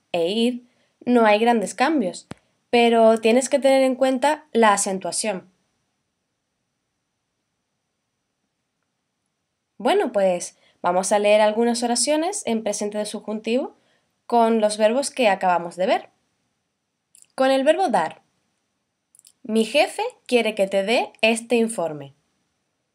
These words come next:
Estar. Es necesario que estéis unidos. Ir.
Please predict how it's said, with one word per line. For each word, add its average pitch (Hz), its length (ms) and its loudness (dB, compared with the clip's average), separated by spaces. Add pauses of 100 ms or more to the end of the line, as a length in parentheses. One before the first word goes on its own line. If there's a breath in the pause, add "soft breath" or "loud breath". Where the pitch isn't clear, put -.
(420)
Estar. 196 580 0 (1120)
Es 233 240 2
necesario 214 800 -2
que 196 160 0
estéis 240 600 -4
unidos. 175 640 -6 (1300)
Ir. 254 360 -2